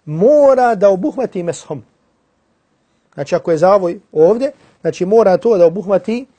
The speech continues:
da obuhvati meshom. Je li u redu? Hoće li uzeti tejemmum? Neće uzeti tejemmum. Šta ako se desi da mu je to stavljeno, taj zavoj, a da nije imao abdesta?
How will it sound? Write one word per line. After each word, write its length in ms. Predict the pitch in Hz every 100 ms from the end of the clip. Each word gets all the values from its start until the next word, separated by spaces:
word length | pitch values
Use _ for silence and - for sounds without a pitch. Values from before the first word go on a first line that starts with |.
| _ _
da 80 | -
obuhvati 420 | 175 170 160 156
meshom. 340 | 147 - - - _ _ _
Je 100 | 196
li 60 | 185
u 40 |
redu? 300 | 175 214 247 - _ _ _ _ _
Hoće 280 | 240 262 262
li 80 | 294
uzeti 280 | 247 233
tejemmum? 460 | 226 226 226 294 302
Neće 260 | 160 165 156
uzeti 240 | 135 131
tejemmum. 300 | - - - _ _ _ _ _ _ _ _ _ _ _ _ -
Šta 240 | - 320
ako 180 | 320 285
se 160 | 262 262
desi 420 | 277 - 254 269
da 160 | 185
mu 120 | 202 208
je 100 | 196
to 280 | 262 233
stavljeno, 840 | 190 - 269 285 226 226 240 294 302 _ _ _ _ _ _ _ _ _ _ _ _ _
taj 200 | - 185
zavoj, 400 | 165 208 247 254 -
a 80 | 196
da 100 | 226
nije 180 | 240
imao 160 | 220 196
abdesta? 440 | 170 160 - 220